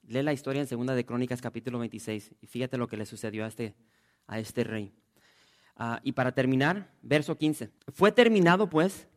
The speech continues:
el muro, el veinticinco del mes de Elul, en cincuenta y dos días. Y cuando lo oyeron todos nuestros enemigos, temieron todas las naciones que estaban alrededor de nosotros, y se sintieron humillados,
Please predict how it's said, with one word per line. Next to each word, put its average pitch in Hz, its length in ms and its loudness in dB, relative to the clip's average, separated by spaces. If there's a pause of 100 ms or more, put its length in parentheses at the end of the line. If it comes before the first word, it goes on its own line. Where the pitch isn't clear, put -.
el 123 140 0
muro, 147 340 4 (920)
el 123 100 -2
veinticinco 143 540 2
del 170 140 8
mes 156 260 6
de 156 420 2
Elul, 151 440 4 (800)
en 120 120 -2
cincuenta 113 440 -6
y 107 40 -4
dos 120 180 0
días. 127 380 -2 (840)
Y 135 120 -6
cuando 143 260 0
lo 139 80 0
oyeron 180 340 0
todos 185 240 2
nuestros 175 300 -2
enemigos, 135 560 0 (760)
temieron 165 540 4
todas 196 320 6
las 202 100 6
naciones 165 480 0
que 151 80 -6
estaban 156 300 0
alrededor 131 440 2
de 151 100 0
nosotros, 151 540 -2 (800)
y 131 120 -8
se 156 100 4
sintieron 151 540 4
humillados, 151 640 2